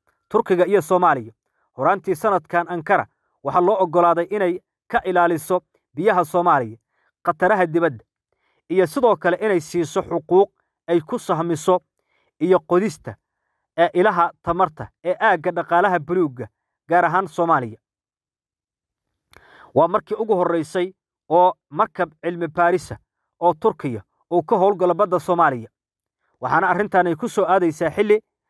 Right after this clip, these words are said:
halkiidii ay tahay xiisadda Itoobiya iyo sidoo kale Soomaaliya.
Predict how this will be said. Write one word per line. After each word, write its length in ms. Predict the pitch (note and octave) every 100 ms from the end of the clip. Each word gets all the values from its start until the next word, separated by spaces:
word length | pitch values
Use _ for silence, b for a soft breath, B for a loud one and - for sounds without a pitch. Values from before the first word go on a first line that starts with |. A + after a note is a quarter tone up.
| _
halkiidii 540 | - G#3+ - A3 G3
ay 120 | G3 F3+
tahay 240 | F3 E3+
xiisadda 400 | F3+ E3 G#3+ F3
Itoobiya 520 | E3 D#3+ E3+ C3 G#2+ - _ _ -
iyo 180 | F#3
sidoo 260 | D#3 B3 G#3
kale 220 | D#3+ F3+
Soomaaliya. 500 | E3 F3 E3+ C#3+ A2